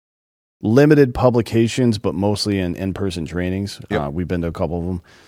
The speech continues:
Speaker 1: Um, they're always fun. He's a great teacher and shit. Obviously, he's a sar major from fucking Special Forces. But, um,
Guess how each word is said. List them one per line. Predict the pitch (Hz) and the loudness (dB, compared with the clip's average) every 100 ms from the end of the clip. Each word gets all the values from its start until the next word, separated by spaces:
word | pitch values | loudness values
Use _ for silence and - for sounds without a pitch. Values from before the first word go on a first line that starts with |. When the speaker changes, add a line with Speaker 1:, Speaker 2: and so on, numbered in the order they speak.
| - _ - | -20 _ -6
Speaker 1:
Um, | 82 78 | -4 -2
they're | 78 82 | -2 -2
always | 76 73 | -2 -4
fun. | 87 80 | -2 -2
He's | 80 78 | -2 -4
a | |
great | 78 78 | -4 -6
teacher | 69 85 - | -4 -6 -6
and | 71 | -8
shit. | - 76 71 | -4 -6 -6
Obviously, | - 67 67 78 | -8 -8 -8 -10
he's | 69 | -10
a | 71 | -8
sar | - 71 | -6 -4
major | 73 73 71 | -4 -6 -8
from | 60 69 | -10 -12
fucking | 67 71 - 64 | -10 -10 -10 -10
Special | - 71 73 | -8 -8 -8
Forces. | 80 71 71 | -8 -8 -6
But, | 76 69 - - - _ _ - | -6 -6 -10 -20 -20 _ _ -8
um, | 76 69 65 | -4 -4 -6